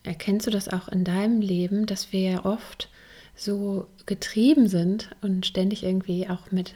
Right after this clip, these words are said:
Eile unterwegs sind, dass wir ja oft im Leben gar nicht so richtig die Zeit haben oder uns nicht die Zeit nehmen, um mal in Ruhe nachzudenken, wo es eigentlich hingehen soll und was uns eigentlich ganz persönlich inspiriert.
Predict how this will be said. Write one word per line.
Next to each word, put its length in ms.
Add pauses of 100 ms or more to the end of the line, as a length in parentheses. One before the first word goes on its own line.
(120)
Eile 560 (160)
unterwegs 640
sind, 260 (500)
dass 240
wir 100
ja 280 (920)
oft 340
im 100
Leben 300
gar 180
nicht 140
so 80
richtig 360
die 180
Zeit 420
haben 420 (680)
oder 320 (100)
uns 240
nicht 160
die 100
Zeit 340
nehmen, 600 (100)
um 160
mal 180
in 160
Ruhe 280
nachzudenken, 880
wo 60
es 100
eigentlich 340
hingehen 420
soll 440 (140)
und 180
was 160
uns 140
eigentlich 340
ganz 180
persönlich 540
inspiriert. 680